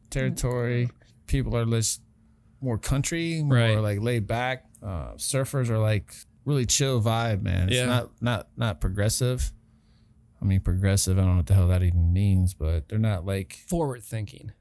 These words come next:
Speaker 1: Yeah, it's just laid back, man. I mean,
Speaker 2: Yeah.
Speaker 1: I mean, I've changed my whole attitude since I've been out there. Like, I used to be this cuss a lot. I mean, you guys heard me on the radio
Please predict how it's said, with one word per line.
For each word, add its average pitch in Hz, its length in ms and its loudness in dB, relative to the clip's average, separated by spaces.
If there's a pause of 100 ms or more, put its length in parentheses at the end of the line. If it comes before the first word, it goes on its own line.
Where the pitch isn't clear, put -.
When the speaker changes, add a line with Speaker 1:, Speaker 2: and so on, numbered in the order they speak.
(500)
Speaker 1:
Yeah, 175 220 -6
it's 85 120 -6
just 110 180 -4
laid 110 220 -4
back, 87 400 -4
man. 85 180 -8
I 92 60 -6
mean, 104 160 2
Speaker 2:
Yeah. 139 240 4 (720)
Speaker 1:
I - 80 -8
mean, 135 140 0
I've 147 100 0
changed 135 380 4
my 120 100 2
whole 120 240 2
attitude 113 640 -4
since 110 200 -2
I've 104 120 -4
been 110 100 -2
out 127 220 -6
there. 98 200 -8
Like, 95 220 -10
I 98 40 -10
used 110 160 -6
to - 60 -16
be 101 120 -6
this - 340 -6 (640)
cuss 143 240 0
a 123 40 0
lot. 110 680 -2 (100)
I - 60 -12
mean, 117 120 -4
you 127 80 -6
guys 117 180 -4
heard 110 140 -6
me 107 60 -6
on 101 80 -2
the 95 80 -4
radio 98 400 -8